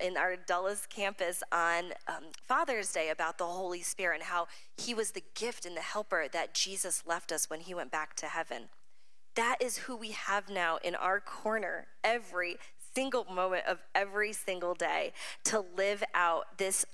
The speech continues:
identity. So let's stand in that power. Let's stand in the power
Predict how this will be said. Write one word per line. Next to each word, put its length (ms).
identity. 720
So 200
let's 240
stand 720
in 100
that 200
power. 520
Let's 180
stand 580
in 120
the 80
power 500